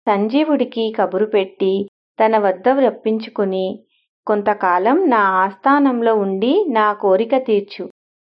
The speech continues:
నీకు నచ్చితే నా ఆస్థాన కవిగా ఉండవచ్చు, లేదా నీ గ్రామానికి తిరిగి వెళ్ళి జీవితాంతం భుక్తికి లోటు లేకుండా జీవించవచ్చు" అని చెప్పాడు. సంజీవుడు క్షణం ఆలోచించి, "ప్రభూ,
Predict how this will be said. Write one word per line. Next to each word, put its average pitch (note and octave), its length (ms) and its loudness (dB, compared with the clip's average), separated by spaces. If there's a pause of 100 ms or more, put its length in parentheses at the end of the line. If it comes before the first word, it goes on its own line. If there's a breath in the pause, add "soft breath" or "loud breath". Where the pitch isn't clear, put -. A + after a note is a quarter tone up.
(100)
నీకు B3+ 260 0
నచ్చితే A3 520 -2
నా D4 120 0
ఆస్థాన A3 680 0
కవిగా B3 420 0
ఉండవచ్చు, G3+ 760 -2 (400)
లేదా G#3 540 0 (520)
నీ B3 260 2
గ్రామానికి B3 680 2
తిరిగి A3 420 -2
వెళ్ళి G#3 560 0
జీవితాంతం A#3 840 0
భుక్తికి B3 520 -4
లోటు G#3 320 0
లేకుండా F#3+ 600 0
జీవించవచ్చు" G3+ 960 -4 (400)
అని C4+ 260 0
చెప్పాడు. F3 440 -2 (440)
సంజీవుడు C4+ 600 2
క్షణం A3 400 -2
ఆలోచించి, G3+ 920 0 (380)
"ప్రభూ, G#3 460 0